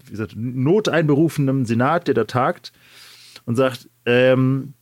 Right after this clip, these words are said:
also genau die Rechnung, die du auch gerade aufgemacht hast, Iva, wir haben nicht genug Leute, wir haben nicht genug Equipment, wir kriegen das nicht gelöscht. Und wir müssen etwas machen, das in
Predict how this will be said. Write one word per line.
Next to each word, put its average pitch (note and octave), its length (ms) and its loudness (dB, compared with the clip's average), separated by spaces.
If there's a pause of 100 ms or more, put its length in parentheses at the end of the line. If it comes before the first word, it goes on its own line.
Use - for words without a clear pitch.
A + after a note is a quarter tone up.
(220)
also A2 240 0
genau B2 260 2
die A#2+ 340 0
Rechnung, A#2+ 360 0
die A#2 140 0
du A#2+ 160 2
auch B2+ 180 -2
gerade C3+ 140 2
aufgemacht C3+ 340 -4
hast, C3 180 -8
Iva, C3 440 0 (280)
wir G2+ 140 -2
haben A2 340 -4
nicht A#2 220 -4
genug A2+ 180 -4
Leute, A2 240 0
wir G#2 60 0
haben G2 80 0
nicht G#2 140 -6
genug G#2+ 140 -12
Equipment, - 560 -8 (1120)
wir A2 180 -4
kriegen A2 180 -6
das G2+ 120 -6
nicht F#2+ 120 -12
gelöscht. - 400 -10 (340)
Und A#2 160 -4
wir A2 100 -2
müssen C#3 460 -4 (360)
etwas B2 280 -4
machen, C3 380 -2
das - 480 -4 (140)
in A2+ 560 -6